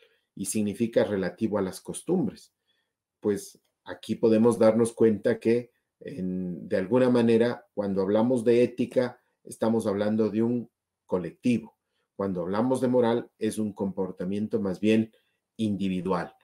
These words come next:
Eso es, eso es fundamental tener, tener claro para poder distinguir esta,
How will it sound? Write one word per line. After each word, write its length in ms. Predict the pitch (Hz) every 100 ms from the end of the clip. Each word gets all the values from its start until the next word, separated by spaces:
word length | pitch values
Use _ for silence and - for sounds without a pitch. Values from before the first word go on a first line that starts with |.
| _ _
Eso 360 | - 107 - 107
es, 400 | 95 - - -
eso 260 | 101 101 107
es 160 | 95
fundamental 800 | - 101 95 92 98 92 127 131
tener, 540 | 127 98 104 95 92 87 _ _ _ _
tener 340 | - 113 127 131
claro 680 | 143 143 147 151 143 - _ _ _ _ _
para 300 | 110 110 -
poder 440 | 107 113 123 113 -
distinguir 840 | 107 110 120 - 131 131 165 175 135
esta, 480 | 120 - 113 95